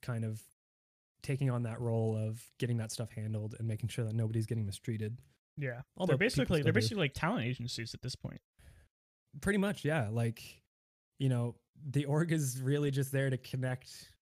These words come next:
Speaker 1: the talent together. Like, they find a good editor, they have a good streamer, put 'em together, and you've got great content. And that's kind of the formula, it seems like, for most successful orgs right now.
Speaker 2: Yeah, and we've seen a big rise in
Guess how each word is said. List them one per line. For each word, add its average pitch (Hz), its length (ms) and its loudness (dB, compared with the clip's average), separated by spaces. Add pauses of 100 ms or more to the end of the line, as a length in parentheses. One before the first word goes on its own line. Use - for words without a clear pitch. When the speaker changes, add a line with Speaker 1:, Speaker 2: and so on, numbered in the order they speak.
(160)
Speaker 1:
the 127 60 -4
talent 127 380 -6
together. 113 500 -8 (100)
Like, 104 400 -10 (460)
they 131 100 2
find 135 280 2
a 131 40 2
good 131 180 0
editor, 156 600 -2
they 127 80 0
have 120 160 -2
a 123 40 0
good 131 200 -2
streamer, 160 520 -2 (340)
put 143 140 0
'em 143 100 2
together, 139 360 0
and 127 180 2
you've 117 160 0
got 120 380 -6
great 117 180 -6
content. 117 460 -10 (100)
And 113 320 -2 (640)
that's 131 160 -4
kind 156 140 0
of 143 60 -2
the 127 80 -2
formula, 120 500 -6
it 104 120 -12
seems 117 300 -6
like, 113 180 -8
for 113 520 -6
most 113 280 -6
successful 110 460 -10
orgs 110 240 -8
right 107 140 -8
now. 107 200 -12 (480)
Speaker 2:
Yeah, 123 260 -2
and 139 140 0
we've 196 140 0
seen 214 180 0
a 156 60 2
big 139 240 -2
rise 131 400 2
in 123 420 -2